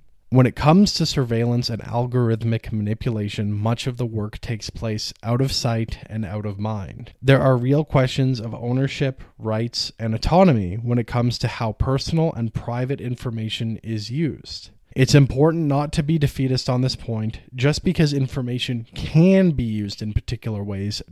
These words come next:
doesn't mean we can't recognize it as a crime. A great many terrible things are nearly impossible to stop. The solution isn't to accept them, but to create a proper framework for addressing them. The bright side. It's not all bleak and terrible.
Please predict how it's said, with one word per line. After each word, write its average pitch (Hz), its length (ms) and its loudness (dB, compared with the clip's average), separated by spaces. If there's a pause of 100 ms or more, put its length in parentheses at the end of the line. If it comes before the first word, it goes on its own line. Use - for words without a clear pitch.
(140)
doesn't 131 400 4
mean 127 280 4
we 120 140 -2
can't 123 420 -2
recognize 110 760 -6
it 131 120 -10 (140)
as 113 220 -2
a 131 80 -4
crime. 202 500 0 (120)
A 123 120 4
great 139 340 4
many 131 320 4
terrible 123 540 0
things 101 500 -4
are 117 140 0
nearly 113 340 2
impossible 143 640 0
to 151 100 0
stop. 101 440 -6 (220)
The 110 100 -2
solution 139 540 2
isn't 127 280 0
to 117 140 0
accept 202 440 0
them, 110 260 -2
but 117 180 -6
to - 80 -6
create 120 260 -2
a 110 60 -2
proper 135 480 -2
framework 120 640 -2
for 113 280 -4
addressing 104 720 -6
them. - 240 -16 (200)
The 147 160 10
bright 202 340 4
side. - 500 -8
It's 135 200 4
not 160 200 10
all 190 140 10
bleak 156 340 4
and 175 120 2
terrible. 107 580 -4